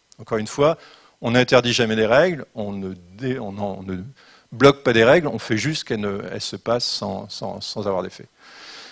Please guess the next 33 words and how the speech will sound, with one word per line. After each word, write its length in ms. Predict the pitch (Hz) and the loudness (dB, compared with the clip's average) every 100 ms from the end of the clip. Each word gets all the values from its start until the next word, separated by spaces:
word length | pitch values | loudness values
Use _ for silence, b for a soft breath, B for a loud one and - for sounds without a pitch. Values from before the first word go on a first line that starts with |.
| B | B
Alors, 180 | 160 147 | 8 8
on 100 | 160 | 10
a 60 | 170 | 10
aussi 300 | 175 - 196 | 10 6 4
une 80 | |
alternative 880 | 175 160 160 147 139 175 196 160 127 | 4 4 4 2 0 -8 -6 -4 -6
qui 160 | - 151 | -4 -2
est 80 | 156 | 0
de 120 | 143 | -2
faire 200 | - 135 | 0 2
de 60 | 120 | 2
la 100 | 110 | 2
délégation 640 | 127 135 135 127 135 127 | 2 2 2 0 -2 -4
sans, 560 | - - - 160 156 - - 123 | -2 -2 2 4 2 -2 -14 -6
euh, 300 | 110 107 101 | -4 -4 -4
sandbox. 720 | - 117 113 117 165 - - b b b b b - | -4 -2 2 2 2 -4 -12 b b b b b -10
Euh, 540 | 107 104 98 95 95 | -6 -4 -2 -2 -4
donc 240 | 104 104 135 | -4 2 6
là, 120 | 135 | 6
c'est 180 | - 117 | 6 -4
typiquement 640 | 127 123 117 131 139 131 | -6 -8 -4 2 4 4
entre, 320 | 107 131 113 | 2 -2 -2
dans, 200 | 110 110 | 2 2
dans, 180 | 107 117 | 2 2
dans 140 | 110 | 4
des 120 | 110 | 6
domaines 300 | 113 117 135 | 8 10 10
extrêmement 500 | 113 - 120 113 107 | 8 0 -4 -2 -2
contrôlés 760 | 107 139 127 117 107 120 131 107 | -2 -2 -2 0 2 2 2 0
et 20 | |
extrêmement, 720 | 98 - 113 104 107 110 101 | -4 -8 -10 -8 -6 -4 -4
euh, 200 | 92 90 92 b b b b | -6 -8 -12 b b b b
euh, 40 | - | -20